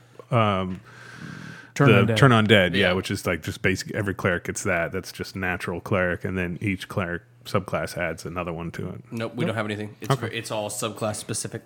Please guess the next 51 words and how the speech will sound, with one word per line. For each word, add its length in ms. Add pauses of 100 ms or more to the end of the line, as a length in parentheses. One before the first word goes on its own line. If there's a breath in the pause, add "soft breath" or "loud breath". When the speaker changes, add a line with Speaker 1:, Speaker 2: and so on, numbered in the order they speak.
Speaker 2:
Right. 240
Speaker 1:
Okay. 100 (720 soft breath)
Speaker 2:
Uh, 280
level 260
Speaker 1:
Then 80
why 120
Speaker 2:
f- 40
Speaker 1:
even 160
mention 300
it 60
here? 140
You 100
think 180
they 80
would 120
just 200
mention 280
it 80
in 180
the 220
Speaker 2:
Because 320
Speaker 1:
subclass? 40
Speaker 2:
that's 220
when 120
you 140
choose 600
your 460
Speaker 3:
Yeah. 300 (840 soft breath)
Speaker 2:
So 380
when 180
we 120
get 160
into 160
the 80
subclasses 640
at 140
level 220
three, 160
it's 120
gonna 100
say 140
when 140
you 80
choose 300
this 200
at 40
level 200
three, 320
you 160
get 240
this 480